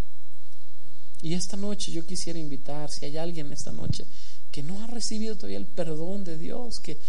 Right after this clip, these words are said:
que no se ha bautizado, no ha entregado su vida a Jesús, ¿por qué no aceptas esta noche? Para poder ya vivir en paz,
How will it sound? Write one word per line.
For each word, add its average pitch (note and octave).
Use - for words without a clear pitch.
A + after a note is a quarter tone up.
que D3+
no E3+
se A3
ha -
bautizado, F#3+
no F3
ha -
entregado F3+
su -
vida F3+
a E3+
Jesús, D#3+
¿por G3+
qué C4+
no C4+
aceptas D3+
esta C3+
noche? A#2+
Para F3+
poder G#3+
ya C4
vivir D4+
en D#4+
paz, F4+